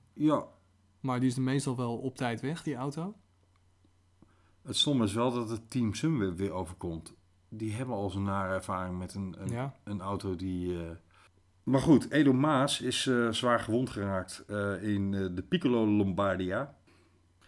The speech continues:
Speaker 1: Ja, ligt er ook niet zo al te best bij. Maar die heeft dan relatief nog wel mazzel gehad. Want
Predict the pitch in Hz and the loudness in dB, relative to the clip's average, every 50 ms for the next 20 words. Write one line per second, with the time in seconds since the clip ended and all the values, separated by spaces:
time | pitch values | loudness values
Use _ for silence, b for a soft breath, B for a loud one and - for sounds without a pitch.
0 | b b b _ _ _ _ _ _ _ 104 98 98 90 78 76 - _ - _ | b b b _ _ _ _ _ _ _ -6 -4 -4 -4 -6 -8 -12 _ -20 _
1 | _ _ - - 104 107 101 - - 117 110 113 117 101 90 98 - 92 87 - | _ _ -8 -4 -4 -4 -2 -2 -2 -4 -2 -2 -2 -2 -2 -4 -6 -6 -8 -8
2 | 90 85 90 85 82 85 78 80 92 120 139 B B B B B B B _ 110 | -8 -6 -6 -6 -6 -8 -6 -6 -6 -6 -8 B B B B B B B _ -2
3 | 110 110 117 117 123 127 113 - 123 113 113 107 98 117 113 107 107 104 - 160 | 0 0 0 2 0 0 0 0 -2 -2 -2 0 0 0 0 0 -2 0 0 0
4 | 156 - 123 110 101 101 104 101 98 101 107 131 147 - - 131 - - 90 107 | 0 2 0 -2 0 0 0 0 0 0 0 -2 -2 -4 -6 -8 -6 -4 -4 -4
5 | 135 - - b b b b b b b b b b b _ _ - 101 110 107 | -4 -6 -14 b b b b b b b b b b b _ _ -4 -2 0 0
6 | 104 98 - - - | 0 0 -4 -8 -12